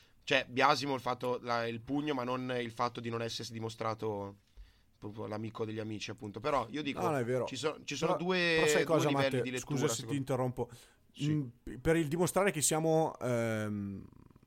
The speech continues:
Speaker 2: che in campo non siamo amici, è successa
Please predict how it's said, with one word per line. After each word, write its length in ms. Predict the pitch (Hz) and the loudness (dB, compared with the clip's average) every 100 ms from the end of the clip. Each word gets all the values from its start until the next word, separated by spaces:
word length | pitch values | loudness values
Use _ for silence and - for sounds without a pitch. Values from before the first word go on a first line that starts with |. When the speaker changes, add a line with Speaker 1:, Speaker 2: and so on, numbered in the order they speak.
| _ | _
Speaker 2:
che 100 | - | -4
in 100 | 135 127 | -2 4
campo 260 | 160 143 | 4 4
non 100 | 131 | 2
siamo 220 | 127 135 | 2 2
amici, 580 | 127 123 104 - 107 120 - - - _ _ _ _ _ _ _ _ _ | 2 2 0 -4 -2 -4 -6 -20 -20 _ _ _ _ _ _ _ _ _
è 140 | 107 113 | -4 -4
successa 680 | 123 - 120 131 120 - | -2 0 0 2 0 -2